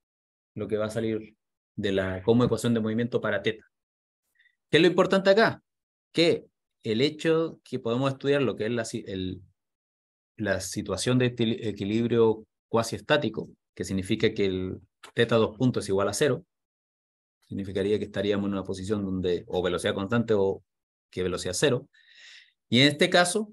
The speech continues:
si estudiamos ese caso, lo que vamos a tener que la ecuación, pa-, tenemos que resolver el caso de G por seno de E, donde es el estático, el de equilibrio, más A coseno de E, y básicamente nos dice que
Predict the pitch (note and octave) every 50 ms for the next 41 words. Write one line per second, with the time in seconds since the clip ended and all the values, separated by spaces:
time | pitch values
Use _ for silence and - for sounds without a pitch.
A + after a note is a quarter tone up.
0 | _ _ _ - A#2 A2 - - A2 A2+ A#2+ C#3 C#3+ C#3+ D3 D#3+ D#3+ E3 E3+ F3
1 | E3 - G3 F#3+ F#3+ - - - A#2+ A2 A#2 A#2+ B2+ C3 C3 C#3 C3 C3+ C#3 C#3+
2 | C#3 - D3 B2+ B2 A#2 A#2+ A#2 - - C#3 C3+ C3+ C3+ C3+ C3+ C3 C3 B2+ B2
3 | B2 B2 B2 B2+ B2 A#2+ - - - B2 - - A2+ A#2 A#2+ A#2+ B2+ B2 A#2 -
4 | B2 A#2+ A#2+ C3 C3 A#2+ B2 - C3 B2+ C3+ A#2+ A2+ G#2 - - - C3+ C3+ C#3
5 | C#3 C#3 A#2 A2 - - B2 B2 B2+ B2+ B2+ B2+ B2+ B2 B2 B2 A#2+ - - D3
6 | D#3+ F3 E3+ - A2+ G#2+ G#2 G2+ G#2 G#2+ A2 A2 A2 - A2 G#2+ G#2+ G#2+ G#2+ G#2
7 | - - C#3 C3+ - F#2+ - F#2+ F#2+ F#2 _ _ - F#2+ F#2+ G2 F#2+ G#2 A2+ C3+
8 | D3+ F3 F#3 - _ _ _ _ _ _ _ _ A2 A2 A2 A2+ - B2+ C3 C3
9 | C3 - A#2+ - - B2 A#2+ B2+ B2+ B2+ C3+ D3 D#3+ F3 F#3+ - _ _ _ _
10 | _ _ _ _ _ - B2 A#2+ C3 C3 C3+ C3 B2 C3 C3 C3+ B2+ B2 A#2+ A#2+
11 | C3 C3+ C3 C#3 C3 C3 - B2 B2 A#2+ -